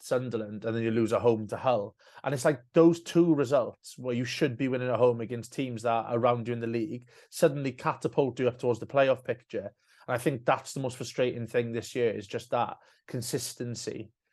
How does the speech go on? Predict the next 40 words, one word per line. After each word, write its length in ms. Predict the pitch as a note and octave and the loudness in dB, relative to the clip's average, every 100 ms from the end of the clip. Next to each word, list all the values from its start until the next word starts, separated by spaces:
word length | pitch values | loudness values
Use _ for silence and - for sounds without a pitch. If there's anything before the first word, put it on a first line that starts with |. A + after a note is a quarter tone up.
| _ - | _ 4
But, 240 | C#3+ - | 4 4
you 100 | D#3 | -2
know, 100 | A#2+ | 2
what 200 | A#2+ C#3 | 2 2
can 120 | D3+ | 0
you 80 | C3 | -2
expect 460 | A#2+ - C3 A#2 - _ - | -4 -2 -2 -2 -10 _ -4
when 160 | B2+ A#2+ | -2 0
you've 100 | A#2 | 2
had 180 | A2+ | 0
two 160 | - B2 | 0 -4
managers 520 | A#2+ A#2 G#2+ A2+ A2 | -2 -2 -4 -4 -2
already? 560 | A2 A2+ A2 G2 A2+ A2 | 0 0 0 -2 -6 -6
And, 180 | G#2+ G2+ - | -6 -10 -10
you 120 | A#2 | -8
know, 180 | G#2+ A2 | -6 -6
it, 120 | A#2 - | -8 -6
it 160 | B2 | -4
is 380 | A#2 G#2 - - _ _ _ _ _ | -2 -4 -10 -18 _ _ _ _ _
kind 180 | - C3 | 0 2
of, 120 | B2 - | 2 -2
we, 360 | B2+ C3 C3+ C3 | -6 0 0 4
we're 140 | C#3 | 6
lacking 320 | C#3 C3 C3 | 6 2 -8
consistency 560 | A#2 - C3 C3 A2 B2+ | -8 -12 -12 -12 -4 2
off 200 | A#2+ - | 2 0
the 80 | A2 | -6
pitch. 260 | - - - | -4 -6 -8
So, 160 | - G#2+ | -4 -4
you 180 | A2 A#2 | -4 -6
know, 140 | A2+ | -8
it's 80 | G#2+ | -6
gonna 220 | - A#2 | -2 -2
translate 480 | - A#2 A2+ A#2 - | -2 -4 -2 -2 0
like 100 | A2+ | 0
that 160 | A2 A2+ | 2 0
onto 360 | A#2 A2+ A2+ | -2 -4 -6
it 100 | G#2 | -6
as 120 | A2 | -6
well. 280 | A2+ A#2+ A#2+ | -6 -6 -10